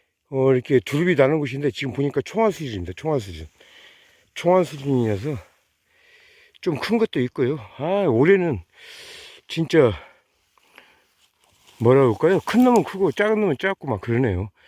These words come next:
여기 왔을 때 평균적으로 거의 다 같은 사이즈로 이렇게 커 있거든요. 손바닥만하게 컸으면 거의 다 손바닥만하게 다 커 있는데, 아, 올해는 아무튼 봄이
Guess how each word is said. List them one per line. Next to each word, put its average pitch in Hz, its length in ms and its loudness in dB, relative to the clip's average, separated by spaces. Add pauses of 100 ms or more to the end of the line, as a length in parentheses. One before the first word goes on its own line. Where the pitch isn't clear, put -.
(500)
여기 170 160 6
왔을 170 360 2
때 170 140 -4
평균적으로 202 920 -2 (840)
거의 165 220 6
다 - 140 -4
같은 180 500 2
사이즈로 202 680 0
이렇게 117 180 -6
커 - 180 -8
있거든요. 123 520 -8
손바닥만하게 190 580 2
컸으면 127 440 -4 (800)
거의 147 260 4
다 156 120 4
손바닥만하게 147 1000 0 (120)
다 113 200 -8
커 - 180 -6
있는데, 151 480 -4 (1000)
아, 110 140 -2
올해는 135 420 2
아무튼 117 340 -2
봄이 131 540 0